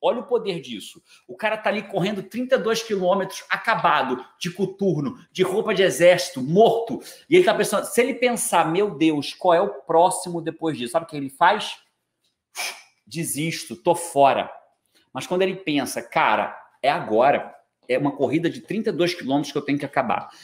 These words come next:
É agora, é resolver essas três merdas que eu tenho que resolver. É agora, é esse livro que eu tô lendo. É agora, é esse relatório que eu tenho que ler. É agora, é isso que eu tenho que resolver. É agora, é esse exame que eu tenho que fazer. Até pra tratamento de saúde, né?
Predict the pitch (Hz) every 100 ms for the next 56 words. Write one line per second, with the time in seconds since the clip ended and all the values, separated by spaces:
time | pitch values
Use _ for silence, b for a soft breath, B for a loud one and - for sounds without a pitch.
0 | B - 160 170 113 127 143 113 - -
1 | 120 156 160 160 156 143 - 202 208 143
2 | 151 160 165 160 139 143 139 143 139 110
3 | 107 - - _ - 185 160 123 135 127
4 | - 120 143 160 165 151 175 180 175 170
5 | 185 147 123 104 107 b b - 170 180
6 | 127 139 139 107 120 143 143 143 160 -
7 | 151 165 170 170 170 165 160 120 107 -
8 | _ - 180 196 123 135 147 127 - 135
9 | 139 147 - 156 151 143 143 143 156 107
10 | 98 b b 165 202 156 135 151 131 110
11 | 147 147 - 117 160 180 156 170 135 127
12 | - 127 107 107 147 - 240 277 - -
13 | 233 220 226 214 - 220 151 160 226 151
14 | 131 160